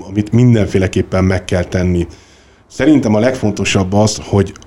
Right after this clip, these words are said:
és ez is védelmi intézkedés, hogy mikor kamerabeszerzésen gondolkozunk, akkor könyörgöm, ne az döntse el a kamera bevezetését, hogy az egyik az tíz forinttal olcsóbb, vagy ötven forinttal, vagy száz forinttal olcsóbb.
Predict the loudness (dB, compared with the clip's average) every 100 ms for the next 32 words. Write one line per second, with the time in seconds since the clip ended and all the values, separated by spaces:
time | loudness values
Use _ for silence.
0 | -20 _ _ _ _ -4 0 0 2 4
1 | 4 2 0 0 2 0 0 2 2 2
2 | 2 2 0 -2 0 2 2 0 0 0
3 | 0 0 0 0 2 2 2 0 2 0
4 | -2 -4 0 2 2 2 0 2 2 2
5 | 2 0 -2 -10 -20 _ -4 -2 -2 -6
6 | -8 -2 0 0 -2 -4 -2 -2 -2 -6
7 | -4 -2 -2 -4 -4 -6 -16 -4 0 0
8 | -2 -4 -2 0 0 -2 -4 -4 -4 -4
9 | -6 -8 -2 -2 0 0 0 0 0 2
10 | 2 2 0 0 -4 -6 -6 -4 -4 -2
11 | -2 -2 -2 -4 -4 -4 -4 -6 -10 -8
12 | -6 -4 -4 -4 -6 -8